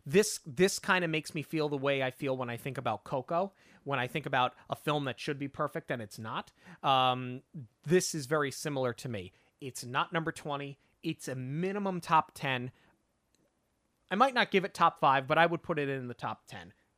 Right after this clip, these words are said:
Um, maybe on a good day, I put it in the top five, depending on my mood. But somewhere between five and ten to me is where this ranks. It's near perfect. I absolutely love it. I think that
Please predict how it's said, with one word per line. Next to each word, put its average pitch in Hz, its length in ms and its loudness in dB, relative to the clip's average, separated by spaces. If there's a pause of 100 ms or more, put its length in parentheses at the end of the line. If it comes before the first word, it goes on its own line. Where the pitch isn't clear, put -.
Um, 135 480 -4 (340)
maybe 185 260 2
on 143 120 2
a - 20 -6
good 120 180 -6
day, 98 160 -8
I 101 60 -8
put 104 160 -10
it 98 140 -12
in 98 140 -12
the 104 60 -14
top 92 300 -16
five, 92 240 -12
depending 117 380 -10
on 101 80 -10
my 92 100 -12
mood. 85 240 -14
But 147 180 -4 (280)
somewhere 311 340 6
between 208 380 -6
five 180 260 0
and 156 100 -6
ten 151 200 -2
to 156 100 -12
me 143 160 -2
is 131 160 -2
where 135 140 2
this 127 240 -6
ranks. 120 320 -6
It's 139 160 -10
near 151 180 -2
perfect. 131 420 -4
I 123 100 -4
absolutely 127 580 -6
love 123 240 -4
it. 117 160 -12
I 120 100 -4
think 143 320 -4 (340)
that 139 300 2